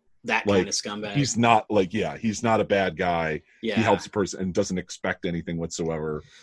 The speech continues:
Speaker 1: Yeah,
Speaker 2: Um,
Speaker 1: in,
Speaker 2: it's
Speaker 1: in
Speaker 2: just
Speaker 1: his
Speaker 2: like,
Speaker 1: vision, he
Speaker 2: "I have to
Speaker 1: saw
Speaker 2: do this."
Speaker 1: that, like, when the bad guy gets jumped, he drops his wallet, and so he can, like, steal a couple of bucks from him or whatever.
Speaker 2: Yeah, yeah, yeah.
Speaker 1: But that's not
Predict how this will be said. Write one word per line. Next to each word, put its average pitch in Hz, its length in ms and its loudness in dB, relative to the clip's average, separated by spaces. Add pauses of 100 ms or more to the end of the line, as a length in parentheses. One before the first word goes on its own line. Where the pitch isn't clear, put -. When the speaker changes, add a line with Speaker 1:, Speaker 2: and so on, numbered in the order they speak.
Speaker 1:
Yeah, 139 240 4
Speaker 2:
Um, 147 80 4
Speaker 1:
in, 175 100 4
Speaker 2:
it's 170 80 -4
Speaker 1:
in 165 80 4
Speaker 2:
just 170 100 6
Speaker 1:
his 170 100 6
Speaker 2:
like, - 80 0
Speaker 1:
vision, 139 300 6
he 127 60 -2
Speaker 2:
"I 139 40 2
have 135 80 4
to - 40 4
Speaker 1:
saw 123 360 2
Speaker 2:
do 110 80 -4
this." 113 80 -4
Speaker 1:
that, 117 60 -6
like, 110 280 0
when 110 560 -4
the 117 100 -2
bad 107 280 -6
guy 104 220 -4
gets 101 240 -6
jumped, 104 500 -10 (220)
he 123 120 -6
drops 107 320 -2
his 101 160 -8
wallet, 101 460 -6
and 101 160 -8
so 98 180 -4
he 104 120 -10
can, 98 140 -14
like, 95 220 -14
steal 110 300 -4
a 101 60 -10
couple 95 280 -8
of - 80 -14
bucks - 220 -8
from 107 180 -8
him 107 120 -8
or 107 100 -8
whatever. 107 360 -6
Speaker 2:
Yeah, 76 280 -2 (140)
yeah, 67 200 -8
yeah. 67 220 -10
Speaker 1:
But 123 320 2
that's 127 260 0
not 131 280 4